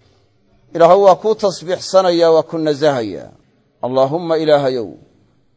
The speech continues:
Wa bixamdika. Ay, wa usabbixuka bixamdik. Waa kuu tasbiixsanayaa mahadnaqaaga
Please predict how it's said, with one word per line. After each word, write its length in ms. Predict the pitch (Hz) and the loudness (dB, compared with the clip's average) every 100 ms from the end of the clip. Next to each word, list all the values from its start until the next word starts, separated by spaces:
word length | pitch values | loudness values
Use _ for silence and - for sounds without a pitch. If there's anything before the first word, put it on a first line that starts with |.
| _ _ _ - | _ _ _ -10
Wa 80 | |
bixamdika. 760 | 127 147 - 202 170 170 - 104 - _ _ _ _ _ _ _ _ _ 147 | -6 -4 -2 -2 -4 -8 -6 -6 -8 _ _ _ _ _ _ _ _ _ 0
Ay, 140 | 160 | 2
wa 120 | 170 175 | 2 0
usabbixuka 680 | 165 180 165 214 185 180 | -2 -4 -2 -4 -2 -4
bixamdik. 560 | 165 165 170 156 127 - _ _ _ _ | -4 -4 -6 -6 -10 -14 _ _ _ _
Waa 120 | - 131 | -6 -6
kuu 160 | 190 | -4
tasbiixsanayaa 840 | - 170 151 175 - 202 180 160 151 | -2 -2 -4 -8 -4 -2 0 2 0
mahadnaqaaga 840 | 156 156 175 190 175 156 135 | 0 -2 -2 -2 2 4 4